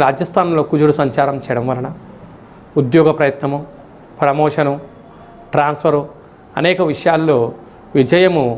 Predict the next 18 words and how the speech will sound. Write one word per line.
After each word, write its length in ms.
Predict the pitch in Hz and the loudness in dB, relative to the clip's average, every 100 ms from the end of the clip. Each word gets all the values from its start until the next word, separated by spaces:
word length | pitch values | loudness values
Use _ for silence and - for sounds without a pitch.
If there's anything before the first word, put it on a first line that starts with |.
| - - - - | -10 -20 -20 -2
మీ 80 | 175 175 170 | 2 2 0
సొంతం 260 | 135 147 131 | -2 -4 -2
కాబోతుంది. 500 | 120 - - - - - - - - - - - | -4 -4 -6 -10 -12 -16 -20 -20 -20 -20 -8 0
సాఫ్ట్‌వేర్ 480 | 165 - 185 185 156 | 0 2 2 2 2
ఉద్యోగస్తులు, 540 | 131 147 147 - 151 - - - - | 2 2 2 0 -2 -2 -8 -16 0
హార్డ్‌వేర్ 460 | 147 160 175 175 160 123 | 2 2 2 2 2 2
ఉద్యోగస్తులు, 540 | 147 147 147 147 147 147 - - - - - | 4 4 2 2 0 0 -10 -20 -20 -12 -2
మార్కెటింగ్ 400 | 139 143 170 160 156 | 0 0 0 2 2
రంగంలో 320 | 151 147 147 | 2 2 2
ఉండబడిన 320 | 135 143 143 139 | 2 2 2 4
వారు, 200 | 139 139 160 - - - - 135 123 | 2 0 -6 -14 -20 -20 -10 -4 0
జర్నలిజంలో 640 | 143 165 160 165 156 160 151 | 2 2 2 0 2 0 0
ఉండబడిన 340 | 127 135 135 135 | 0 0 2 2
వారు, 180 | 135 143 - - - - - | 2 0 -6 -16 -20 -20 -4
క్రియేటివిటీ 400 | 170 175 185 165 160 | 2 4 6 4 2
రంగాల్లో 320 | 147 151 147 135 | 2 2 2 0
ఉండబడిన 260 | 131 139 135 | 0 2 2
వాళ్ళు, 160 | 127 | 0